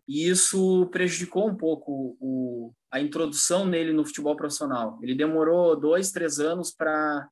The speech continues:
pra conseguir acompanhar um ritmo, mesmo sendo um jogador com uma estrutura física,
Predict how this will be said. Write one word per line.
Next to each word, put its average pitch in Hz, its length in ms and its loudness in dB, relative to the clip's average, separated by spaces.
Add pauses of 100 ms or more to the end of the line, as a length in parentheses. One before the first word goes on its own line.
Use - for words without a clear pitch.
pra 156 120 -2
conseguir 165 640 -2
acompanhar 156 520 2
um 147 100 2
ritmo, 151 400 -2
mesmo 175 300 0
sendo 175 260 -2
um 156 60 -4
jogador 147 580 -2 (300)
com 143 80 -8
uma 147 80 2
estrutura 151 440 -2
física, 135 640 -4